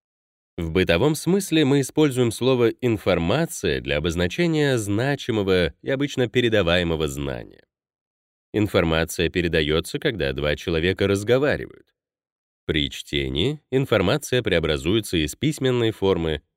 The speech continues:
в мысленную. Информация копируется, если переслать файл с одного компьютера на другой.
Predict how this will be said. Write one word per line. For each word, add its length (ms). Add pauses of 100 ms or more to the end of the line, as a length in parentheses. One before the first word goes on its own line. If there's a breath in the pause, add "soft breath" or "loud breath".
в 80
мысленную. 800 (600)
Информация 760
копируется, 640
если 340
переслать 460
файл 320
с 80
одного 280
компьютера 520
на 140
другой. 440